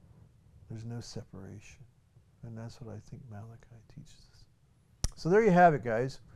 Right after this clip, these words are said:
There's my quick review of the prophets. Now, again, I would heartily recommend that you take the time, get your Bible. If you don't have one, get one. Break it open, read these stories, and really, you know, as you're reading them, try to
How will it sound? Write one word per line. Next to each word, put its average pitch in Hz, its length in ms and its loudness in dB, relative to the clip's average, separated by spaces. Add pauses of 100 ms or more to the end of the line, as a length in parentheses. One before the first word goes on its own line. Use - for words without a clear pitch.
(320)
There's 160 260 2
my 120 160 -4
quick - 360 2
review 160 320 2
of 165 60 2
the 120 80 -4
prophets. 147 500 0
Now, 127 120 -4
again, 139 300 0
I 127 140 0
would 123 100 -6
heartily 156 460 0
recommend 120 640 -6 (400)
that 127 100 -4
you 117 120 -4
take 160 260 0
the 156 100 -2
time, 123 540 -4 (320)
get 175 140 2
your 170 120 2
Bible. 131 480 4
If 120 80 -6
you 117 60 -4
don't 131 180 0
have 127 240 0
one, 120 220 -6
get 120 200 -4
one. 117 320 -8 (640)
Break 156 320 2
it 147 80 2
open, 123 380 -4
read 139 280 -2
these 127 180 -8
stories, 117 580 -8
and 160 240 -4
really, 277 400 -6
you 220 120 -8
know, 208 180 -4
as 190 160 -2
you're 180 100 -2
reading 180 400 0
them, 135 300 -4 (1120)
try 170 440 0
to 156 680 -2